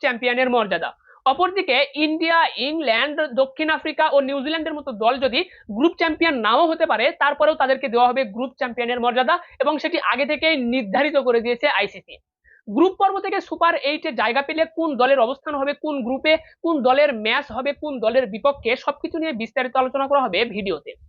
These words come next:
আসসালামু আলাইকুম, Jersey for you presents টি টোয়েন্টি ওয়ার্ল্ড কাপ আপডেটে আপনাকে স্বাগতম। গত দোসরা জুন থেকে শুরু হয়েছে টি টোয়েন্টি ক্রিকেট বিশ্বকাপের নবম আসর।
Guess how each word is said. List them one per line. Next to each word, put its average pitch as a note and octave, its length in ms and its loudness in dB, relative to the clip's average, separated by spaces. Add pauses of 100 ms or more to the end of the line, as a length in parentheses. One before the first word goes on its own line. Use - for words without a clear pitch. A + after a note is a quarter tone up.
(320)
আসসালামু C#4+ 360 0
আলাইকুম, D#4 420 0
Jersey G#3 420 -4
for C#4 120 2
you C#4 80 -4
presents A#3+ 380 -2 (100)
টি D4 100 -2
টোয়েন্টি C#4 320 -4
ওয়ার্ল্ড A3 340 0
কাপ C#4+ 120 2 (100)
আপডেটে A#3+ 380 2 (200)
আপনাকে F3+ 240 -8
স্বাগতম। D#3+ 340 -12 (960)
গত C#4 200 2 (260)
দোসরা D4+ 380 2 (180)
জুন C#4 200 -2
থেকে D4 260 -2
শুরু C4 260 -4
হয়েছে C#4 280 0
টি C4 140 -6
টোয়েন্টি B3 340 -6
ক্রিকেট A3+ 320 -4 (140)
বিশ্বকাপের B3+ 600 0
নবম A3+ 400 2
আসর। E3 240 -8